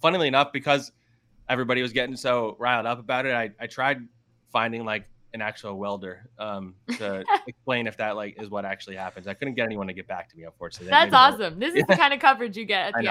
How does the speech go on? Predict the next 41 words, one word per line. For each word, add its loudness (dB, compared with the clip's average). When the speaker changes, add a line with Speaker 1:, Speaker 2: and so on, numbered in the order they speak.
Speaker 1:
I'm, -4
Speaker 2:
Athletic. -6
Speaker 1:
I'm -2
gonna 0
keep 0
trying 2
for -12
that -4
'cause -10
I, -2
I -6
just, -12
I -4
just -12
wanna 0
be -2
like, -4
"Does -10
that 0
make -6
sense -10
to -16
you -10
when -12
they -12
say -12
<laughs> -10
that?" -4
Um, -2
I, 0
I 0
mean, 4
it's 0
a, -2
it's -4
an, -2
it's -6
a -8
cliche 2
and -2
it -4